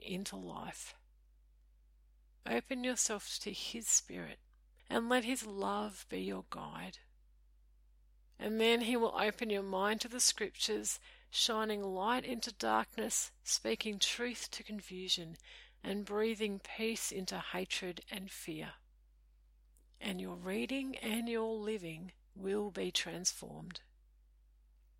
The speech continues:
You too will become a witness to a life being renovated from the inside out. The change of heart and mind, the life of forgiveness,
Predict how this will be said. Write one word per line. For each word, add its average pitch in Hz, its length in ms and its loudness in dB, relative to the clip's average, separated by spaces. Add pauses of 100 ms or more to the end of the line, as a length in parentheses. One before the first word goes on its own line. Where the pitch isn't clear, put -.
(140)
You 240 260 -2
too 240 460 2
will 220 140 0
become 214 280 -2
a 196 80 2
witness 214 480 0
to - 140 0
a - 20 0
life 190 580 2
being 196 220 0
renovated 190 540 2
from - 160 -6
the 185 160 -2
inside 208 560 0
out. 196 240 2 (920)
The 226 80 0
change 262 480 6
of 220 100 0
heart 233 480 2
and 196 200 -4
mind, 175 560 -4
the 196 120 4
life 214 520 0
of 208 80 -6
forgiveness, - 840 -4